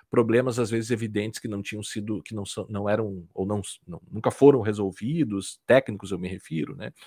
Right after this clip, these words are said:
Isso passa também até pela própria formação dos técnicos e das pessoas, né?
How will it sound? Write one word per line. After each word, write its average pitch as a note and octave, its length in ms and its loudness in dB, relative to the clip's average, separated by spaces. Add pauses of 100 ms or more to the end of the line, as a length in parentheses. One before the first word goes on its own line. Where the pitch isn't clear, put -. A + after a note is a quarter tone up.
(220)
Isso - 160 0
passa - 280 2
também E3 400 0 (240)
até D#3 420 4 (260)
pela C3 220 4
própria D#3 260 4
formação D#3+ 640 2
dos B2 200 -4
técnicos B2+ 560 2
e A2+ 40 -6
das G#2+ 160 -4
pessoas, B2 760 0
né? - 60 -16